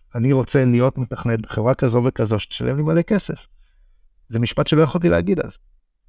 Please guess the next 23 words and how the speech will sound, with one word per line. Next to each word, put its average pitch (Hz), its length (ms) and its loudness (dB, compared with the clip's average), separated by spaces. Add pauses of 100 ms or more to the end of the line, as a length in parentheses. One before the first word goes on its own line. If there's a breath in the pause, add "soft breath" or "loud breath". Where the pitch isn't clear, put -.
(120)
כי 113 140 -6
הרגשתי 127 380 -2
שהוא 113 240 -2
בזוי, 127 360 0
ש-, - 120 -6
שזה, 110 460 -2
זה 104 160 0
לא, 147 600 2 (1040)
אה, 113 280 2 (140)
זה 107 180 0
לא, 139 300 4
אה, 160 640 2 (840)
לא 123 120 2
מקובל 170 500 4 (160)
להגיד 117 320 -2
כזה 110 220 0
דבר, 104 300 4 (540)
לרצות - 480 0 (240)
כסף - 400 -4
או 123 140 -4
לרצות 123 420 0
לעשות 120 320 0
עסקים. 113 500 -2